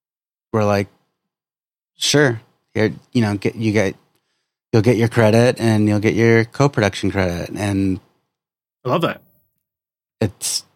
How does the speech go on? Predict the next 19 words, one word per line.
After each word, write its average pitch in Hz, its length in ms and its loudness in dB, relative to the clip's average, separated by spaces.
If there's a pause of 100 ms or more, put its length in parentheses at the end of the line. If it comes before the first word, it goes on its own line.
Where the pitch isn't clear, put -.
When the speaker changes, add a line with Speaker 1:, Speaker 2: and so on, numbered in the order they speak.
(160)
Speaker 1:
absolutely 127 1000 4
amazing 117 1040 4 (380)
and 120 200 6
jarring 110 560 2
to 107 160 -2
see 113 220 0
your 107 140 2
name 104 500 0 (240)
Speaker 2:
<laughs> - 1000 -6
Speaker 1:
on 107 720 2 (500)
this 107 240 0
massive 113 640 4
record 101 640 0
that's 95 520 -6 (920)
on 117 220 4
the 110 100 2
T 117 300 4
V. 107 340 4
Like, 95 280 -2